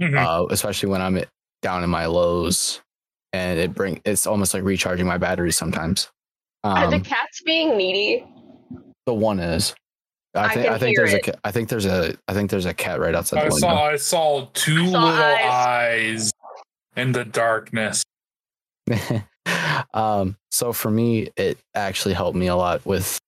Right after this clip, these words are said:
Speaker 2: some of my things. And then while my wife was off at college in Pittsburgh,
Speaker 1: Mm-hmm.
Speaker 2: um, I was here and I was going through one of my roughest times, and I was told by my best man from my wedding,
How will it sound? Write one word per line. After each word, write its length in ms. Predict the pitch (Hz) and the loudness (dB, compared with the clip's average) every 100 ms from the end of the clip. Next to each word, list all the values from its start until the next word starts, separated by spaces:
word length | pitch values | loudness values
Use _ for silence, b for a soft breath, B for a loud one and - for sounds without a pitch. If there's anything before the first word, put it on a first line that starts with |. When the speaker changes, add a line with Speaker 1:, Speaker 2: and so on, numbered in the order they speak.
| _ | _
Speaker 2:
some 160 | - 98 | -6 -2
of 60 | |
my 120 | 95 98 | 0 0
things. 260 | 98 92 - | 0 -2 -2
And 240 | 98 98 98 | 0 2 2
then 360 | 95 92 82 - _ | 2 0 -2 -8 _
while 320 | 107 98 95 | 0 2 2
my 160 | 98 90 | 2 0
wife 340 | 87 95 98 | 0 0 0
was 140 | 90 - | -2 -2
off 220 | 82 - | -2 -4
at 100 | - | -6
college 640 | - 92 82 71 - - - _ _ _ | -4 0 0 0 -2 -4 -6 _ _ _
in 140 | - 82 | -6 -4
Pittsburgh, 500 | 98 - - 160 135 | -4 -4 0 2 2
Speaker 1:
Mm-hmm. 680 | 143 131 - _ _ _ 78 | 0 -2 -6 _ _ _ -4
Speaker 2:
um, 320 | 76 73 - | -2 -2 -4
I 160 | - 107 | -4 -2
was 160 | 90 - | -2 0
here 320 | 95 87 95 - _ _ _ _ _ | 0 0 -2 -10 _ _ _ _ _
and 480 | - 87 82 76 76 | -6 -4 -2 -4 -2
I 160 | - 92 | -2 0
was 460 | 87 95 - - - | 0 0 -2 -4 -4
going 200 | 101 95 | -2 0
through 160 | 95 | 0
one 120 | 98 190 | 2 2
of 60 | |
my 200 | 92 175 - - | 2 0 -2 -2
roughest 340 | 95 170 - | -2 -2 -4
times, 380 | 180 180 180 - | -2 -2 0 0
and 280 | - 123 67 | 0 0 -2
I 440 | 170 170 82 - - _ _ - | 0 0 0 -2 -6 _ _ -6
was 220 | - - | -4 -4
told 380 | - 87 85 67 | -4 -2 -2 -2
by 300 | 73 73 - _ _ _ _ 90 | 0 0 -2 _ _ _ _ -4
my 100 | 90 | -4
best 300 | 98 90 95 | -2 -4 -2
man 140 | 87 | -4
from 160 | - 80 | -2 0
my 100 | 78 | 0
wedding, 380 | 90 76 - | 0 0 -2